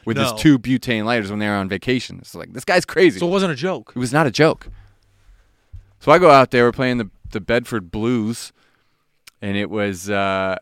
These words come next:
Speaker 1: yeah, it
Speaker 2: He's,
Speaker 1: was
Speaker 2: this guy's from Bedford.
Speaker 1: Is
Speaker 2: <laughs>
Speaker 1: it? No, I, I knew there's something
Speaker 2: You
Speaker 1: I
Speaker 2: still
Speaker 1: didn't
Speaker 2: gotta tell
Speaker 1: like
Speaker 2: the
Speaker 1: about it.
Speaker 2: story.
Speaker 1: Yeah, yeah. <laughs> And, uh, it was like a two one game, late in the third, like, really late in the third.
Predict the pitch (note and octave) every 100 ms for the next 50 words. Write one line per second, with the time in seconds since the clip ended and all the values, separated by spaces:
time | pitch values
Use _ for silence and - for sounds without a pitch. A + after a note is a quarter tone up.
0 | - A2+ G#2+ G2+ A2 A2 A2 - A#2+ A2
1 | G#2 F2+ F2+ G2+ A#2 A2+ C3 B2 - E3
2 | G3 - F#3 D#3+ - G#3 C4+ D#3 E3 D#3
3 | - - B1+ C#3 D#3+ D#3+ C#3+ C3 C3 C3
4 | - C#3 C#3 C#3 - G#2+ - A2+ - D3
5 | C#3+ - - C3+ - - - - C#3+ -
6 | - - _ _ B2 B2 B2 B2 A#2+ A#2+
7 | A2+ A2 A2 A2 - _ _ _ - -
8 | C#3+ D#3+ C#3 C#3 B2 - A#2+ A2 G#2 -
9 | _ _ _ _ _ - F#3 G3 F3 D3
10 | C#3+ C3 A2 A2 F#2 D2 _ _ G#2+ A2
11 | B2 B2+ C3 A#2 G2+ - G#2 F2+ F2+ F2+
12 | G2 G2+ G#2+ G2+ F#2 F2 F2 E2+ F2+ E2+